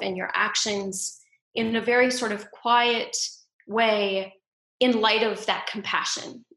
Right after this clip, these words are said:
And so it, it opens the door for us to, to, to be critiquing ourselves or to be seeking to elevate ourselves and to refine how we are in the world,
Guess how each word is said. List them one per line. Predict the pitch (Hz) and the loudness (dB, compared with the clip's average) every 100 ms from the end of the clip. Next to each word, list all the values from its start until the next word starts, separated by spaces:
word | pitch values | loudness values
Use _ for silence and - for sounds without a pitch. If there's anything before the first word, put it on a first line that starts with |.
| - | -10
And | 220 | -8
so | 226 247 | -2 -2
it, | 226 | 2
it | 254 247 | 2 2
opens | 208 269 339 330 - | 2 2 0 0 0
the | 247 | 0
door | - 208 220 220 | 0 0 -2 -4
for | - - | -6 -2
us | - - - - | -2 -2 -6 -6
to, | 226 208 185 190 _ _ _ _ _ | -6 -6 -6 -10 _ _ _ _ _
to, | - 262 - - - | -4 -4 -4 -16 -8
to | - - - | -6 -6 -4
be | 254 247 247 240 233 - - _ _ _ _ - | -2 0 -2 -4 -6 -6 -16 _ _ _ _ -6
critiquing | - - 508 - 220 175 | -4 -2 -4 -2 -2 0
ourselves | 180 - 185 - 285 190 - - | -2 -2 -4 -4 -6 -6 -6 -4
or | 220 | -4
to | - 233 | -2 -6
be | - 226 220 | -6 -8 -8
seeking | 214 - 302 294 254 240 - - | -8 -4 -4 -2 -2 -2 -6 -12
to | - - - | -10 -2 2
elevate | 247 240 202 202 - | 2 2 0 -4 -2
ourselves | 196 190 190 185 185 180 - - - _ - | -2 -2 -4 -2 -2 -4 -6 -8 -12 _ -8
and | 214 | -6
to | 214 | -4
refine | 202 202 214 208 214 214 | -6 -4 0 0 0 -2
how | 208 208 | -4 -4
we | 196 185 | -2 -2
are | 202 202 | 0 0
in | 202 | -2
the | 190 | -4
world, | 175 185 180 180 | -4 -4 -4 -6